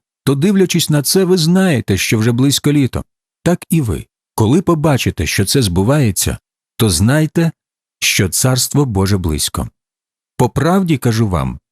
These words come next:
не перейде рід цей, як усе це станеться. Небо і земля минуться, але слова мої не минуться.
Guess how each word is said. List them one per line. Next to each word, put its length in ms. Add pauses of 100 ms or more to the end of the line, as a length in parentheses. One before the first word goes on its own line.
(360)
не 180
перейде 580
рід 300
цей, 440
як 360
усе 300
це 140
станеться. 640 (460)
Небо 480
і 100
земля 380
минуться, 640 (340)
але 200
слова 500
мої 420 (520)
не 220
минуться. 540